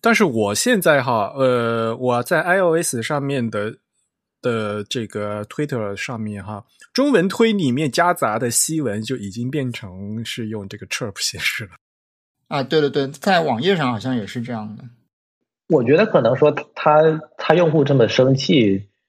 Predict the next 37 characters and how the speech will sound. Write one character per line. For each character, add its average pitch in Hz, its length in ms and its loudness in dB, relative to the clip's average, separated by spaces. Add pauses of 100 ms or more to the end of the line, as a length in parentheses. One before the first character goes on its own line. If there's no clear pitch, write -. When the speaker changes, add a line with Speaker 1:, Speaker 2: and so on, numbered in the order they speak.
(140)
Speaker 3:
除 - 260 0
了 247 120 6
一 170 220 0
开-， 175 260 4
就 165 100 0
是 143 120 6
一 147 260 2
种 131 100 4
很 135 200 4
典 90 200 6
型 98 120 0
的 101 100 4
说 104 160 2
，“你 107 140 2
换 - 440 2
了 135 60 4
我 90 100 4
就 101 120 0
骂 104 200 2
了”， - 80 -8 (200)
Speaker 1:
嗯， 127 80 -4
Speaker 3:
对 104 100 4
吧？ 90 60 4
Speaker 1:
总 85 100 4
是 - 100 2
有 135 80 2
这 135 120 2
样 127 80 8
的 165 80 2
人。 214 180 6
Speaker 3:
另 - 20 6
外 123 60 4
一 - 20 2
个 110 80 2
原 113 200 4
因 113 180 2
就， 123 240 4